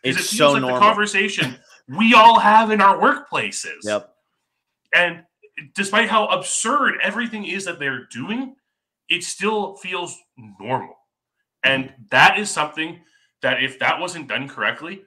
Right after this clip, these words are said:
Speaker 2: completely ruins this entire movie.
Speaker 1: Yeah, absolutely. And, and,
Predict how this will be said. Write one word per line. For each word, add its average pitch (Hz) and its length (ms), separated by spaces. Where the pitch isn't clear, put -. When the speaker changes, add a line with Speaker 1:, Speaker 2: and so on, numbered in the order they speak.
Speaker 2:
completely 127 500
ruins 104 320
this 95 140
entire 101 400
movie. - 320
Speaker 1:
Yeah, 165 340
absolutely. 180 720
And, 160 280
and, 185 180